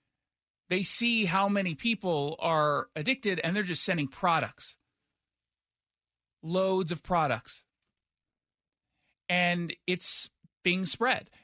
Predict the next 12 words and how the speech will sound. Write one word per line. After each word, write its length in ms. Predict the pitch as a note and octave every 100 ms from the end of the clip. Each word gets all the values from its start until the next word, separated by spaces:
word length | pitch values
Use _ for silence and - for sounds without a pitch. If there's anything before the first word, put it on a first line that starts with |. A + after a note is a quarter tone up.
| -
And 100 | F#3
unfortunately, 960 | F3+ - C#4+ F4 - D3 - A#2+ B2 G3 _ _ _ _ _ _ _ _
it's 200 | G3+ -
getting 260 | A3 A3+ A3
in 80 |
the 80 | G#3+
hands 400 | F3+ D#3+ C3+ D#3
of 440 | - C#3 C3+ D3 _ _ _ _
children. 420 | - C#4 C#3+ D3+ - _ _ _ _ _ _ _ _ _ _ _ _ _ _ _ _ _ F#3+
Now, 80 |
Snohomish 400 | F3+ G#3+ C#4 B3+
County, 720 | - G#3 C4+ B3 D#3+ C#3 C3